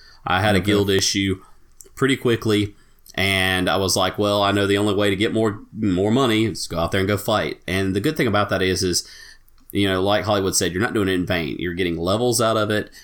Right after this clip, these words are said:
Speaker 1: You're getting money out of it. You're getting treasure out of it. You're getting things that actually will help you in the long run of playing the game. And especially when you move on to new areas,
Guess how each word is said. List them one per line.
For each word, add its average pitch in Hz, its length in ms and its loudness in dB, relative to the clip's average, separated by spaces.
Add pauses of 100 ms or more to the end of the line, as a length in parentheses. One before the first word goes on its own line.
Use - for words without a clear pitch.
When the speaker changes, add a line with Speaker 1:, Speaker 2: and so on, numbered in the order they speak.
(100)
Speaker 1:
You're 90 160 0
getting 87 340 0
money 113 320 2
out 107 160 0
of 101 80 0
it. 101 160 -2
You're 87 120 -4
getting 87 200 -2
treasure 117 480 0
out 101 160 2
of 98 140 0
it. 98 120 -2
You're 95 120 -4
getting 117 280 0
things 110 420 0
that - 120 -2
actually 92 360 -2
will 73 120 -6
help 104 420 -4
you 95 280 -2
in 90 300 0
the 85 100 -2
long 85 340 -2
run 82 300 -4
of - 160 -8
playing 78 260 -4
the - 60 -8
game. - 400 -8 (360)
And 92 380 0
especially 123 500 0
when 101 180 2
you 98 100 2
move 101 260 2
on 95 320 2
to 90 400 0 (460)
new 104 240 2
areas, 95 680 2